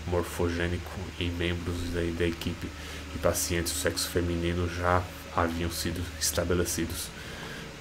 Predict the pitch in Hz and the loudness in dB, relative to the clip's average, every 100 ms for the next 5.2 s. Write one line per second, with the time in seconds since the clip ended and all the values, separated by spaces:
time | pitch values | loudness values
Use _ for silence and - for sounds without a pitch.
0 | 87 87 87 - 92 - - 92 - 82 | 2 4 4 4 0 0 -2 0 2 2
1 | 85 87 92 90 - - - - - 87 | 2 4 2 2 -2 -4 -10 -6 -4 0
2 | 82 - 85 82 - 85 82 82 85 85 | 0 2 0 0 0 0 4 4 2 2
3 | 87 85 82 85 85 85 85 85 85 87 | 4 6 4 2 0 0 0 0 2 0
4 | 82 - - - - - 85 85 85 - | -2 -6 -10 -10 -6 0 2 2 0 0
5 | - - | -2 -2